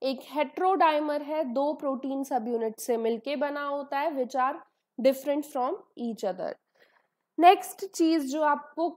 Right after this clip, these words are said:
chloroplast आरएनए polymerase में याद रखनी है, ये काफ़ी इंपॉर्टेंट है कि there are, uh, two types of chloroplast आरएनए polymerases,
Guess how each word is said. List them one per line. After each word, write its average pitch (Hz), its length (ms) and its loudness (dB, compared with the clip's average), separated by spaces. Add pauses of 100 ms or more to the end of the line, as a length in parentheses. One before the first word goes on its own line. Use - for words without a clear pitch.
chloroplast 311 720 2
आरएनए 233 340 2
polymerase 226 640 0
में 233 140 0
याद 208 260 0
रखनी 240 360 -4
है, 285 100 0
ये 269 160 -4
काफ़ी 262 500 2
इंपॉर्टेंट 262 840 4
है 269 200 0 (300)
कि 311 240 -2
there 294 300 2
are, 294 280 0 (100)
uh, 262 160 2 (140)
two 381 180 6 (100)
types 262 480 0
of 262 180 4 (160)
chloroplast 262 680 2
आरएनए 254 480 2
polymerases, 247 680 4